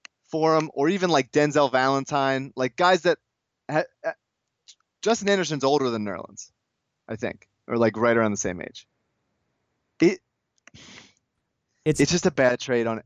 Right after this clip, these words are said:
Speaker 1: every, on every fucking level. You were exactly right when you said that, like, you can't on the one hand say, "Man,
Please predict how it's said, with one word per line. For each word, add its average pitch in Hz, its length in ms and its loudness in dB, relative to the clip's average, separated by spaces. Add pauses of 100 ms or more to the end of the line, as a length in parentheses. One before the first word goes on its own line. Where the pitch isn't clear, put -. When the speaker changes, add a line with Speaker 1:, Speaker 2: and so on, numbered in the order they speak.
Speaker 1:
every, 127 420 0
on 120 240 -6
every 139 240 0
fucking 151 360 -4
level. 113 360 -2 (240)
You 127 140 -6
were 131 80 2
exactly 135 420 0
right 135 220 0
when 117 100 -8
you 113 80 -8
said 110 260 -4
that, 113 120 -2
like, 113 200 -2 (200)
you 139 140 -12
can't 180 340 0
on 170 160 -4
the 160 80 -2
one 165 180 2
hand 147 260 0
say, 127 320 2
"Man, 135 440 -2